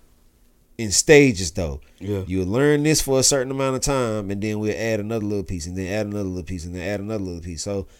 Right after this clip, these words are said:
Speaker 2: Okay.
Speaker 1: he embedded this stuff in my brain, bro, so much that when we get in class, we'd just be bored calling this stuff out to him.
Speaker 2: That's
Speaker 1: And
Speaker 2: how
Speaker 1: he,
Speaker 2: that's
Speaker 1: he
Speaker 2: how you gotta be, though.
Speaker 1: And he didn't even care to what it made us feel like.
Speaker 2: Yeah.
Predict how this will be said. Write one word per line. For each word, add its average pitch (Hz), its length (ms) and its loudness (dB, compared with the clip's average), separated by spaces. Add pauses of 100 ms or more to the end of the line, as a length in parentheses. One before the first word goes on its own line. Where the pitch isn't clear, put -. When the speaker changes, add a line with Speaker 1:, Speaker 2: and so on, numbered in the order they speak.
Speaker 2:
Okay. 87 300 -12 (160)
Speaker 1:
he 208 300 4
embedded 180 460 8
this 165 140 2
stuff 160 260 2
in 147 60 -4
my 139 160 0
brain, 151 340 0
bro, 156 160 6
so 135 200 0
much 143 300 0
that 123 260 0 (420)
when 110 140 -2
we 147 160 4
get 147 140 6
in 143 60 2
class, 143 300 8
we'd 151 160 4
just 131 180 0
be 123 120 2
bored 117 560 6
calling 127 320 4
this 117 120 -4
stuff 117 240 -2
out 110 200 2
to 95 80 -10
him. 67 240 -12 (460)
Speaker 2:
That's 90 140 -8
Speaker 1:
And 110 80 -2
Speaker 2:
how 104 60 0
Speaker 1:
he, 127 340 -2
Speaker 2:
that's 120 380 -4
Speaker 1:
he 185 60 6
Speaker 2:
how 220 40 10
you - 140 6
gotta 127 220 4
be, 160 180 0
though. 160 80 2
Speaker 1:
And 156 140 4
he 208 200 6
didn't 226 200 4
even 165 440 2
care 175 680 8 (280)
to 160 160 2
what 143 240 6
it 131 180 4
made 131 240 4
us 117 140 -2
feel 175 280 6
like. 104 360 0
Speaker 2:
Yeah. 110 280 0